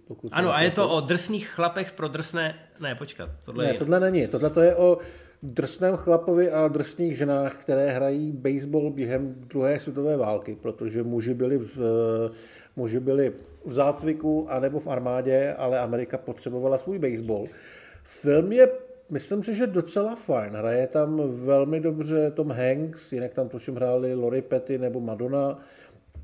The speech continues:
Speaker 1: A tohle bude prostě předělávka. V hlavní roli, ty jsi říkal Nick Offerman, že tam hraje.
Speaker 2: Říkal? Já jsem neřekl vůbec nic, ale, ale dobrý.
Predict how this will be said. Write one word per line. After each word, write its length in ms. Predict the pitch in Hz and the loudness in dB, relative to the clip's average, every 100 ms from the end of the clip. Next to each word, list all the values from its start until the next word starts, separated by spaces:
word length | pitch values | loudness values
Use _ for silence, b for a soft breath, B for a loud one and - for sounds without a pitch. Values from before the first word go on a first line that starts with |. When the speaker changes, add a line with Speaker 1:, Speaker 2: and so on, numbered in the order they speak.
| - _ _ _ - | -20 _ _ _ -4
Speaker 1:
A 280 | 135 131 127 | 0 2 2
tohle 240 | 147 135 | 0 -2
bude 200 | 143 156 | 2 2
prostě 280 | 156 139 180 | 2 -2 -4
předělávka. 680 | - 117 131 139 - 170 | -2 2 4 2 2 0
V 20 | 151 | 2
hlavní 280 | 139 143 | 2 2
roli, 280 | 147 151 160 | 2 2 2
ty 140 | 156 139 | 0 -6
jsi 120 | 147 | -6
říkal 260 | 143 147 | -2 -2
Nick 140 | 156 156 | -2 -4
Offerman, 400 | 123 127 127 127 | -4 -2 -2 -2
že 80 | 139 | -4
tam 140 | 135 | -2
hraje. 460 | 127 131 131 156 202 B B B B B B B _ _ - | 2 6 6 4 -4 B B B B B B B _ _ -10
Speaker 2:
Říkal? 460 | 127 139 156 214 247 | -8 -2 0 0 0
Já 120 | 165 | 0
jsem 200 | 160 220 | 2 4
neřekl 300 | 208 185 220 | 4 4 2
vůbec 220 | 196 196 | -2 -2
nic, 200 | 202 226 | -2 -2
ale, 260 | 180 170 170 - - | 2 2 2 -4 -2
ale 160 | 160 | 0
dobrý. 280 | 175 185 120 | 0 -2 -8